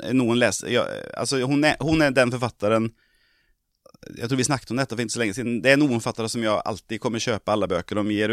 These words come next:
ut, og leser det umiddelbart. Og hun er en av dem. Og det er jo ikke en sånn tung oppgave, siden du liksom har blitt et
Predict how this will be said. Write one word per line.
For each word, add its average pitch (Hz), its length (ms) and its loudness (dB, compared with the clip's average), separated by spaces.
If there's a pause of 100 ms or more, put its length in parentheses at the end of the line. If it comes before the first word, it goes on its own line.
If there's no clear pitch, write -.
(120)
ut, - 200 -8
og 104 360 -2 (320)
leser 87 300 -2
det 95 120 -2 (260)
umiddelbart. 87 520 -2
Og 101 100 -6
hun 120 160 2
er 120 80 4
en 82 100 -2
av 85 60 -4
dem. 92 220 0 (420)
Og 107 140 -4
det 113 80 4
er 120 80 4
jo 120 100 2
ikke 110 140 -4
en - 20 -4
sånn 117 160 -4
tung 113 180 -6
oppgave, 92 380 -2
siden 107 380 -2
du 107 180 -4
liksom 107 380 -4 (100)
har 104 160 -6
blitt 101 160 -4
et - 160 -8